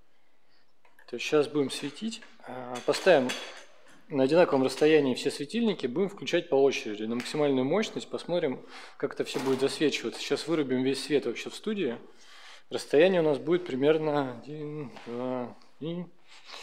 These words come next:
где-то на расстоянии примерно пяти метров. Сейчас попробуем, наверное, сделать сначала с рефлектором,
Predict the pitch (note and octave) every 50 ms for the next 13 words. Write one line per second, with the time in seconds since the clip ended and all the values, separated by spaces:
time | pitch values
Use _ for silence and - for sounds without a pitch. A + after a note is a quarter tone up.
0 | - - - - - - - - - - - B2 C3+ D#3+ D#3 - D3 C#3 C#3 -
1 | E3+ F3+ F3 D#3+ - C#3+ D3 E3 D#3 D3+ C3 - D3+ - E3 E3 D#3 D3 C3 -
2 | - A2+ - - - - - - - - - - - - - - - C#3 - -
3 | D3+ - G3+ F#3+ E3+ D#3+ D#3 D3 D3+ C#3+ D3 C#3+ C3 C3+ D3+ E3 D#3 D3 B2 -
4 | - C#3+ C3 - - D#3 C#3 C3 B2 - - C#3 - - A3 A#3+ A#3 A#3 F#3+ D#3
5 | A#2+ A2 -